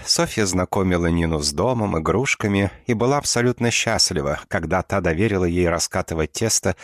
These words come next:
для своих фирменных пирожков с капустой. Вечером, когда гувернантка увела её спать, а Нина со Слоновым остались на огромном диване в гостиной, Сергей Борисович спросил, ласково улыбаясь: «Что за таинственный договор у вас с Софьей?»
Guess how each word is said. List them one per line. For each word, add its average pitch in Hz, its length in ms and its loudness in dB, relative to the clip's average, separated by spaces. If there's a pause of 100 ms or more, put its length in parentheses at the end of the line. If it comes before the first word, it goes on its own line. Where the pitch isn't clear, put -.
(160)
для 90 220 2
своих 87 320 2
фирменных 90 560 -2
пирожков 82 480 -2
с - 40 -6
капустой. 71 600 -6 (840)
Вечером, 85 480 0
когда 85 280 -2
гувернантка 82 600 0
увела 82 320 0
её 80 160 -2
спать, - 400 -4 (320)
а 82 100 -2
Нина 76 280 0
со 80 160 0
Слоновым 76 540 -2
остались 76 600 0
на 82 160 0
огромном 78 420 -2
диване 76 360 -2
в 71 40 -12
гостиной, 117 600 -2 (480)
Сергей 131 400 0
Борисович 117 540 0
спросил, 95 560 0
ласково 76 420 0
улыбаясь: 76 580 -2 (540)
«Что - 260 0
за 131 140 2
таинственный 92 580 2
договор 82 480 0
у 113 80 0
вас 123 160 0
с - 80 0
Софьей?» 117 460 -2